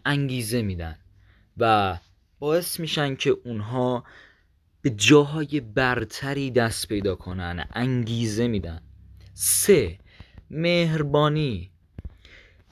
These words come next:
اونا نسبت به هر چیزی حسن نیت دارن، نسبت به اطرافشون، برای همه چیزای خوبی می‌خوان. به همین دلیل اونا به مهربانی شهره هستن. مثال،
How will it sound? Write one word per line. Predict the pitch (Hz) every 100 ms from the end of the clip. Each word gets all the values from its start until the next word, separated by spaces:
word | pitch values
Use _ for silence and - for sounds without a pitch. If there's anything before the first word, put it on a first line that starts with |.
| - 233
اونا | 240 240
نسبت | 214 202 - 196 196
به | 180 147
هر | 143 135 175 165
چیزی | - - 165 143 160 147
حسن | 147 - 127 110
نیت | 98 92 90 - -
دارن، | 73 62 -
نسبت | - - - 156 143
به | -
اطرافشون، | 139 127 - - 131 131 104 - 90 78 - - _ -
برای | 160 170
همه | 143 160 165
چیزای | - 135 127 120
خوبی | - 110 101
می‌خوان. | 95 92 80 - _
به | 113
همین | 120 151 156
دلیل | 147 135 131
اونا | 120 107
به | 107
مهربانی | 107 123 127 113 107 113 117 123 117 95 82 _ _ _ _ _ _ _ -
شهره | - - - 104 92 73
هستن. | 57 - - 67 - _ _ _ _ _ -
مثال، | 160 160 180 156 104 69